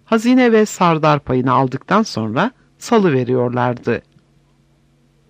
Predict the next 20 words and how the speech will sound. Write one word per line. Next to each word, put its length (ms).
Asi 480
Voyvoda 480
Mihai'nin 760
yetmiş 420
bin 120
kişiyle 420
gittikçe 480
yaklaştığı 720
biliniyordu. 800
Bu 120
durumda 440
ordunun 560
Tuna'nın 480
iki 220
yakasında 600
ikiye 320
ayrılmasının 640
çok 260
tehlikeli 500
olduğu 480